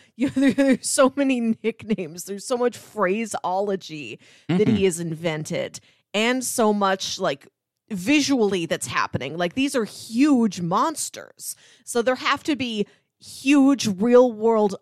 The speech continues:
Speaker 1: objects around for them to interact with as if they were small objects. Like, instead of smoking a cigarette, he has full smokestacks <laughs> off of, like, factories, and, like, that's what they use as cigarettes.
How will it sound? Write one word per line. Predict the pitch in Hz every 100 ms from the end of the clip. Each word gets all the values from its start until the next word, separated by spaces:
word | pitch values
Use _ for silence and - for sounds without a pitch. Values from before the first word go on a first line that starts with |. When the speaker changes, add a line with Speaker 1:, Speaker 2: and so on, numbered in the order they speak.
| -
Speaker 1:
objects | 202 214 208 214 190 -
around | 202 175 160 160 160
for | - 196
them | 202 196
to | 208 -
interact | 196 190 175 165 - 175
with | 165 -
as | 190 180
if | 196
they | 196
were | 170 175
small | - 196 170 180 165
objects. | 156 135 139 160 82 - 180
Like, | 156 -
instead | 202 190 - 240 220
of | 202 190
smoking | 233 196 202 180
a | 180
cigarette, | - 208 175 160 165 151 _ - _ _
he | 277
has | 233 -
full | - 254 233
smokestacks | - - 220 202 214 - - 160 - - - - -
<laughs> | 277
off | 302 294 285 277
of, | 214
like, | 208 175
factories, | _ 233 208 - 185 151 120 -
and, | 196 190
like, | 185
that's | 214 220
what | 240
they | 196
use | 202 208 190
as | 175 147
cigarettes. | - 180 175 156 120 95 - -